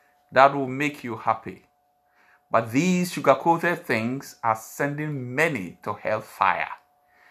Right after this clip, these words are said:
The truth must be told. It's bitter to accept truth, but that is what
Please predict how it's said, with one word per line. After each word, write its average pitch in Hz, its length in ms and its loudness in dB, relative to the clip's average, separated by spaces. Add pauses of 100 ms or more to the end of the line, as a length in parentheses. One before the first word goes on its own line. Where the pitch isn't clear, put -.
(180)
The 113 100 -4
truth 220 520 4 (200)
must 175 320 8
be 180 120 -6
told. 98 580 -4 (360)
It's 139 160 -2
bitter 202 640 6
to 180 120 2
accept 190 420 2
truth, 165 400 -2 (500)
but 110 160 -10 (140)
that - 180 -4
is 156 200 -10
what 139 560 2